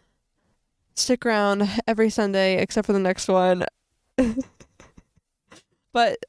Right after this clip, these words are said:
in all seriousness, though, like, on my Instagram, I do post updates about the podcast and stuff like that. So if you guys wanna stay tuned to the podcast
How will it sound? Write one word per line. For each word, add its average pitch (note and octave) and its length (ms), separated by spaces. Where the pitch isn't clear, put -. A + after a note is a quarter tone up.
in G#3+ 80
all G#3 140
seriousness, A3+ 540
though, A#3 160
like, G3+ 260
on G3+ 140
my G#3 80
Instagram, F#3 640
I F#3 140
do F3 440
post - 280
updates F3+ 320
about F3+ 140
the - 60
podcast E3+ 680
and D#3+ 160
stuff G3 160
like E3 140
that. - 280
So E3 440
if G3+ 100
you G#3+ 60
guys F#3+ 180
wanna F#3 140
stay E3+ 200
tuned F3 300
to - 120
the F3 100
podcast E3 680